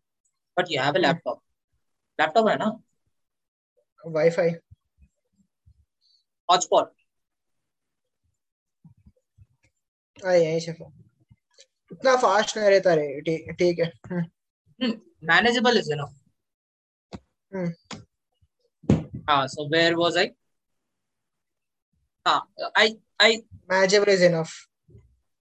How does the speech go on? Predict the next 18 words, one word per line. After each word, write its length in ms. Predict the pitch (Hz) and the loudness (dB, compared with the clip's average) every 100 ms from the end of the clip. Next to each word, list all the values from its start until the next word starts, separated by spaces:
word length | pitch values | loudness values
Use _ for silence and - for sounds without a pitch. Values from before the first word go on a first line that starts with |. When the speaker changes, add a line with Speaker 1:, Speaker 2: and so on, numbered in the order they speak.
| - | -2
Speaker 1:
Uh, 300 | 156 139 131 - _ | 0 0 -4 -10 _
no. 260 | 185 156 - _ _ _ _ _ _ | -2 -2 -6 _ _ _ _ _ _
The 200 | 180 185 - | 2 2 0
beginning 520 | 151 165 202 254 285 269 - _ _ - - | -8 0 2 2 0 -4 -14 _ _ -14 -4
and 240 | 165 180 180 | 0 0 0
the, 120 | - - _ _ - - - - _ _ _ _ _ _ | -2 -4 _ _ -16 -14 -14 -16 _ _ _ _ _ _
uh, 80 | 165 160 | -18 0
ma-, 180 | 175 165 151 | 0 0 -2
the 80 | 185 | -2
Speaker 2:
Hmm. 40 | |
Speaker 1:
beginning 360 | 185 202 254 262 | 0 0 -2 0
and 120 | 202 | 2
the 140 | 180 | 2
end, 180 | 156 175 - _ - | 0 -8 -16 _ -8
end 200 | 160 190 - | -8 -6 0
of 180 | 156 156 | 0 2
the 100 | 156 | -4
humanity. 600 | 156 147 151 147 - | -6 -2 -2 -2 -10